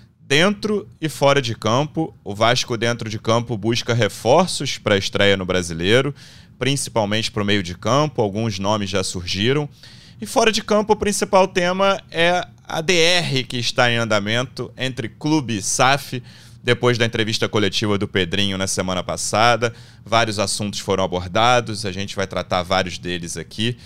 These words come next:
E outras coisas também, Vasco em busca de patrocínio. Apesar de estar há longo tempo sem jogar, assuntos não faltam no Vasco. Tô recebendo aqui uma das repórteres que cobrem o dia a dia do Vasco no G E.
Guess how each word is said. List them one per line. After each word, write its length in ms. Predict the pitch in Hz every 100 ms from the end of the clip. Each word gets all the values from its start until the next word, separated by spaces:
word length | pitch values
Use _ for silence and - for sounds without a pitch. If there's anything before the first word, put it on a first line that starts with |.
| - - -
E 100 | 214
outras 340 | 226 208 165 147
coisas 380 | 143 127 107 -
também, 540 | 92 110 170 156 127
Vasco 340 | 104 123 -
em 40 | 104
busca 280 | 104 117 104
de 80 |
patrocínio. 1000 | 104 98 87 80 - 156 156 143 127 120 120 - -
Apesar 480 | 170 196 165 185
de 60 | 180
estar 320 | 165 - 160
há 60 | 156
longo 420 | 160 208 190 147
tempo 400 | - 147 139 104
sem 240 | 101 139
jogar, 500 | 113 107 117 143 139 - - _
assuntos 540 | 135 - - 147 131
não 160 | 131 117
faltam 420 | 117 117 113 110
no 140 | 101
Vasco. 540 | 87 104 120 127 - 120 - -
Tô 120 | - 123
recebendo 420 | 120 131 117 117
aqui 200 | 110 123
uma 140 | 117
das 180 | 113 107
repórteres 720 | 101 92 151 160 143 127 113
que 140 | -
cobrem 360 | 113 117 113 107
o 60 | 95
dia 280 | 90 113 104
a 20 |
dia 260 | 87 107
do 140 | 104 95
Vasco 380 | 98 98 - 90
no 80 |
G 100 | 87
E. 260 | 92 120 139